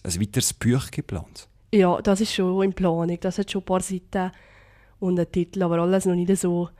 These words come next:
Speaker 2: spruchreif.
Speaker 1: Mhm. Also bleibt's noch ein bisschen ein Geheimnis,
Speaker 2: Ja.
Speaker 1: wird einfach gespannt sein.
Speaker 2: <laughs> Ja.
Speaker 1: Äh, ich mache jetzt einmal einen kleinen Vorwurf. Du bist zwanzigjährig. Ich sage, du bist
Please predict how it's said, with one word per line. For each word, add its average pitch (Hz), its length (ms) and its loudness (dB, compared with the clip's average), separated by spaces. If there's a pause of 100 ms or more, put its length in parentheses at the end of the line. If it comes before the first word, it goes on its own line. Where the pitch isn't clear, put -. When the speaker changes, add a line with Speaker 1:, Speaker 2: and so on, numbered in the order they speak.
(400)
Speaker 2:
spruchreif. 170 800 0 (180)
Speaker 1:
Mhm. 90 320 -2 (100)
Also 90 360 0
bleibt's 110 360 0
noch 110 80 4
ein - 20 2
bisschen 107 300 -2
ein - 80 -2
Geheimnis, 101 420 2
Speaker 2:
Ja. 185 100 6
Speaker 1:
wird 196 120 0
einfach 214 280 6
gespannt 196 380 4
sein. 101 240 0
Speaker 2:
<laughs> - 60 -6 (340)
Ja. 180 240 6
Speaker 1:
Äh, - 80 4
ich 139 100 6
mache 151 220 8
jetzt - 280 2
einmal 107 300 4
einen - 80 -4
kleinen 92 400 0
Vorwurf. 78 520 -8
Du - 80 -8
bist 127 200 2
zwanzigjährig. 107 1000 2
Ich 107 140 -2
sage, 117 420 -2
du 120 120 -4
bist - 340 0